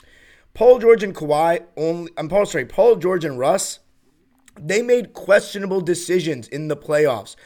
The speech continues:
I have major doubts about either of them winning a championship with a big role on a team, meaning a top three player on their team. We already have these doubts about Paul George. I already have people in my comments on Locked On Clippers and Dime Dropper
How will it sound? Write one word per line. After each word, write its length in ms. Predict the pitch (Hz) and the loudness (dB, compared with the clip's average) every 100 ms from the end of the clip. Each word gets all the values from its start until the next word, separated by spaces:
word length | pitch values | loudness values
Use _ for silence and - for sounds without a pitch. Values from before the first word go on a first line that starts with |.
| - - | -20 -6
I 100 | 175 | -4
have 320 | 170 190 147 _ 151 | -2 -2 -4 _ -14
major 640 | 165 185 220 196 156 185 | -4 -2 -2 -2 0 -2
doubts 560 | 123 165 151 113 - - _ _ - | 0 2 2 0 -8 -20 _ _ -6
about 540 | 160 151 151 151 - _ | -2 2 2 2 -4 _
either 500 | 180 208 220 180 160 | -2 0 2 0 0
of 140 | 151 135 | -2 -2
them 160 | 143 | -4
winning 260 | 135 135 127 | -4 -8 -10
a 60 | 123 | -12
championship 680 | 131 123 117 107 - 107 120 | -10 -10 -10 -14 -14 -12 -14
with 160 | 113 | -12
a 40 | 120 | -8
big 220 | 127 120 | -8 -6
role 240 | 123 113 | -6 -4
on 140 | 117 113 | -6 -8
a 40 | |
team, 320 | - 110 98 | -12 -16 -10
meaning 220 | 147 147 | -8 -6
a 60 | 131 | -8
top 340 | - 151 - | -4 -6 -4
three 140 | 156 143 | -8 -10
player 320 | 143 143 131 | -4 -2 -2
on 140 | 120 | -4
their 120 | 120 113 | -8 -8
team. 320 | 135 104 87 _ _ _ _ _ _ _ - | -12 -16 -18 _ _ _ _ _ _ _ -10
We 200 | 214 247 | -8 -4
already 720 | 214 254 233 202 285 285 131 - - - | 2 4 4 4 2 2 -2 -12 -20 -6
have 260 | 165 190 | -4 -4
these 160 | 190 185 | -4 -4
doubts 260 | 180 180 170 | -2 -2 0
about 240 | 170 170 | 0 2
Paul 200 | 170 170 | 0 0
George. 260 | 156 156 - - - | 0 -2 -4 -18 0
I 100 | 269 | 4
already 260 | 285 285 262 | 4 4 2
have 180 | 247 | 0
people 240 | 254 208 233 | -2 -2 0
in 80 | 214 | 2
my 120 | 208 | -2
comments 460 | - 214 220 196 | -2 -2 -2 -4
on 140 | 170 160 | -4 -4
Locked 320 | 170 208 196 | -2 -2 0
On 140 | 196 | -2
Clippers 360 | 190 214 190 156 - | -2 -4 -4 -6 -4
and 320 | 196 233 190 | -2 0 0
Dime 300 | 202 214 202 | 2 2 2
Dropper 480 | 151 135 135 160 | -2 -2 0 -2